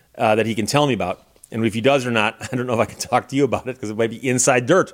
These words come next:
But we'll see. We'll see. But off-duty Alaska Airlines pilot charged with attempted murder, eighty counts, after trying to shut down plane engines mid-flight using the fire suppression system inappropriately.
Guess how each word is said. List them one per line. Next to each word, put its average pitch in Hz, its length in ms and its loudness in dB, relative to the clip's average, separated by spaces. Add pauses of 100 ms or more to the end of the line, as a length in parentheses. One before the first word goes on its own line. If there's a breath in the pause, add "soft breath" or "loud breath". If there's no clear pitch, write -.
But 120 80 0
we'll 156 140 4
see. 220 360 0
We'll 131 120 0
see. 131 260 0 (580 loud breath)
But - 160 -2
off-duty 175 580 4
Alaska 139 680 2
Airlines 139 380 4
pilot 131 360 2
charged 135 320 2
with 120 160 -2
attempted 135 520 -2
murder, 123 320 2 (480 loud breath)
eighty 165 340 2
counts, 147 560 -4 (680 soft breath)
after 110 220 -2
trying 151 260 2
to 139 60 2
shut 151 300 2
down 131 200 -2
plane 147 380 2
engines 127 460 -2
mid-flight 131 760 2 (340 soft breath)
using 120 320 0
the 113 80 -2
fire 131 340 2
suppression 123 560 -2
system 110 440 -4
inappropriately. 113 800 -6